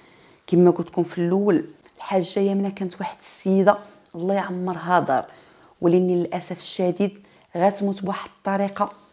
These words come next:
اللي كانت صعيبه واحد شويه. القضيه ديال هاد الليله هنا غادي تسالي. نتمنى من اي واحد شاف القناه ديالي وطبعا كيعجبو هذا المحتوى اللي كندير، ما ينساش انه يشترك في القناه ويفعل الجرس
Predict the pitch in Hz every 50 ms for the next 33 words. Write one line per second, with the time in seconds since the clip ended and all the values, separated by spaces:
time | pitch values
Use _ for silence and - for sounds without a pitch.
0 | _ _ - 175 175 196 190 196 - 180 175 170 - - 165 170 185 185 180 170
1 | 160 175 - - - - - - - 151 151 151 143 135 131 - - - - _
2 | _ - - - - - - - - - 151 151 - 185 180 175 196 202 202 196
3 | 196 196 175 180 190 175 - - 185 175 190 196 185 208 226 - - - - _
4 | _ _ _ _ - 160 175 190 185 175 175 156 170 165 - - - 160 156 147
5 | 131 131 - - - _ _ - - _ _ _ - 143 147 - 165 165 165 160
6 | - 202 233 233 247 233 - - - 220 - 208 - - 208 202 202 202 - -
7 | 156 170 226 240 220 156 - - - - _ _ _ - _ - _ - 180 -
8 | 330 339 320 240 254 247 - 220 190 190 190 190 220 214 202 208 202 202 - -
9 | - 202 196 196 190 196 190 - - 202 190 190 170 202 240 269 254 - - -
10 | _ _ _ _ _ _ 185 196 214 220 - 220 196 - - 196 196 196 190 190
11 | 180 - - 208 190 185 - - 185 - - 240 247 226 175 151 143 - - -
12 | - - - _ _ _ _ _ - 240 294 285 - 233 233 233 - 233 233 208
13 | 196 226 226 226 233 269 285